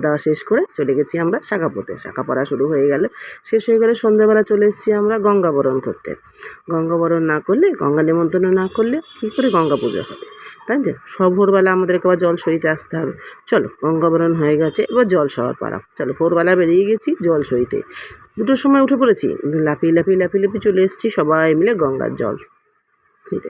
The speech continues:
খুব মজা, খুব মজা, খুব মজা। তো সবাই মিলে জল সইতে দারুণ মজা। সবাই মিলে তো আসেনি,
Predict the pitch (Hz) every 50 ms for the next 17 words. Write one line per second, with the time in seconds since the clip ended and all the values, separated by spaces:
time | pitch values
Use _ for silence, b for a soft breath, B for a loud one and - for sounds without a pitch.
0 | - _ - 247 226 226 240 226 240 247 240 - 247 226 233 226 226 233 226 -
1 | 240 220 220 226 208 - - - B B B B B B B B B B - 285
2 | 277 - - 220 202 202 202 202 208 214 214 214 208 202 190 190 185 - 208 180
3 | 180 175 190 - - - 233 247 247 254 254 254 247 233 202 160 123 - - -
4 | - _ _ _ - - - 104 110 113 127 139 - - 214 202 - - 294 294